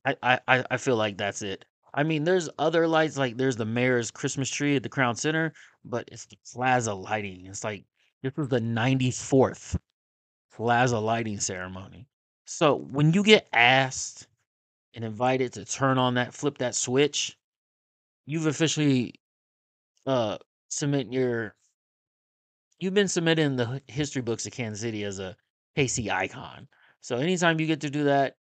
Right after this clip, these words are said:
you've become a K C icon. And shout out, congratulations to Tech N9ne. Much success, much love. That was, that was an awesome moment last night. And then, uh,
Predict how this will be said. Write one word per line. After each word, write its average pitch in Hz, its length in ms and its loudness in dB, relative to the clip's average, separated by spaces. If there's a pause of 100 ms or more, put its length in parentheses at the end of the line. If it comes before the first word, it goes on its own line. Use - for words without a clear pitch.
(140)
you've 139 300 -6
become 131 320 0
a 120 60 -4
K 110 200 -4
C 107 220 -4
icon. 104 480 -4 (320)
And 98 320 -14
shout 131 240 6
out, 123 240 4
congratulations 110 840 -6
to - 100 -8
Tech 107 160 -4
N9ne. 107 460 -6 (340)
Much 120 220 -2
success, 107 560 -4
much 113 260 -2
love. 98 500 -6 (540)
That 104 120 -4
was, 101 280 -8
that 123 140 -2
was 123 120 2
an 131 60 4
awesome 117 300 4
moment 101 280 -2
last 92 240 -8
night. 98 260 -14 (520)
And 117 180 -8
then, 120 220 -2
uh, 120 280 -2